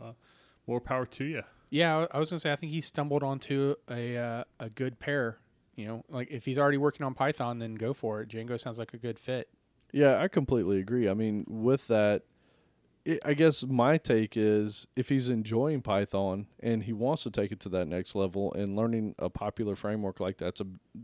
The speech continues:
Speaker 3: is a huge step in the right direction. But whatever's gonna make him feel like going through and finishing his project, right?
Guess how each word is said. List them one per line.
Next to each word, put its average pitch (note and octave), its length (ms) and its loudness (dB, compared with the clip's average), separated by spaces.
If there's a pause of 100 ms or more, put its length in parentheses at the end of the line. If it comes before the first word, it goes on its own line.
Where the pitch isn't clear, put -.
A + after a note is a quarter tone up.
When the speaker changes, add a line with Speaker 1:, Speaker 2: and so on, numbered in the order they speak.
(120)
Speaker 3:
is A2+ 320 0
a A#2 140 -2
huge D#3+ 360 0
step B2 240 0
in A#2 60 -2
the G#2+ 80 -2
right G2+ 160 2
direction. G2+ 480 0 (500)
But D3 300 6
whatever's F#3+ 400 6
gonna D#3+ 180 0
make B2 320 0
him A#2+ 160 0
feel C#3 280 0
like G#2+ 320 0
going B2 300 0
through B2 200 0
and G#2+ 100 -2
finishing A#2 360 -4
his G2 160 -6
project, G#2 480 0
right? G#2 260 -2